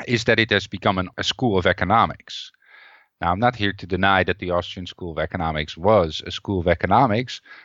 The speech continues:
but my book does try to argue very seriously that they were not only that, that they were also, uh, more generally a school of social thought and, uh, that they studied civilization much more broadly than just,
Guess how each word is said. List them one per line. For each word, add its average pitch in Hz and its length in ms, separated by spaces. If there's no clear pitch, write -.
but 110 120
my 110 180
book 117 340
does 131 300
try 101 260
to 104 220
argue 101 360
very 90 260
seriously 107 680
that 92 160
they 98 100
were 92 160
not 90 260
only 80 340
that, - 300
that 73 180
they 78 140
were 80 220
also, 76 480
uh, - 80
more 87 240
generally 85 640
a 80 100
school 90 500
of - 280
social 120 440
thought 87 480
and, 80 360
uh, 71 260
that 87 160
they - 100
studied 92 400
civilization 87 760
much 95 280
more 85 140
broadly 95 480
than 85 200
just, - 380